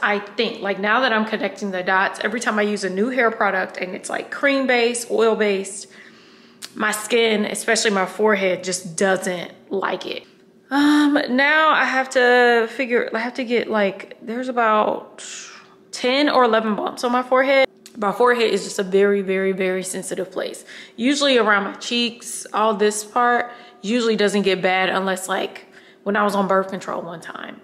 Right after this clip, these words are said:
I had, like, terrible acne down there. Then I got off birth control, girl. <laughs> So,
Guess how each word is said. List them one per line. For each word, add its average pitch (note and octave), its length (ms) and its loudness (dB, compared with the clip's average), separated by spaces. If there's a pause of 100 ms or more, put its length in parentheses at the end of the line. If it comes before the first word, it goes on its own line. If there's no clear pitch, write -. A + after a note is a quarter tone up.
I F#3 60 -10
had, F#3 220 -8 (180)
like, - 320 -12 (560)
terrible G#3+ 340 2
acne - 400 -4
down - 220 -10
there. - 200 -12 (340)
Then A#3 120 2
I G3 80 2
got E3+ 140 0
off E3 160 -10
birth - 200 -8
control, - 320 -16
girl. - 240 -20 (200)
<laughs> G#3 80 -8 (280)
So, - 320 -6